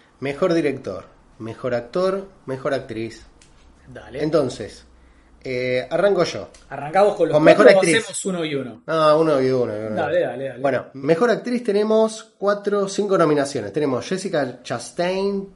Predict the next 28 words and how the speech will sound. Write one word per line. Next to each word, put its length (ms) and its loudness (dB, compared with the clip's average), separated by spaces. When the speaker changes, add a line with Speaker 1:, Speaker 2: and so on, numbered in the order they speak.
Speaker 1:
por 360 -4
The 160 -6
Eyes 160 -6
of 140 -14
Tammy 240 -6
Faye, 560 -2
Olivia 460 -6
Colman 460 -2
de 60 -6
Lost 200 -6
Daughter. 500 -4
Olivia 300 -4
Colman 380 -4
ya 180 -8
había 220 -6
ganado 380 -4
un 160 -8
Oscar 360 -12
por 360 -6
La 120 -8
Favorita, 480 -8
The 80 -12
Favorite. 520 -12
Speaker 2:
Sí. 200 -16
Speaker 1:
Peliculón. 600 -8
Speaker 2:
Muy 200 -10
buena 220 -10
película. 280 -16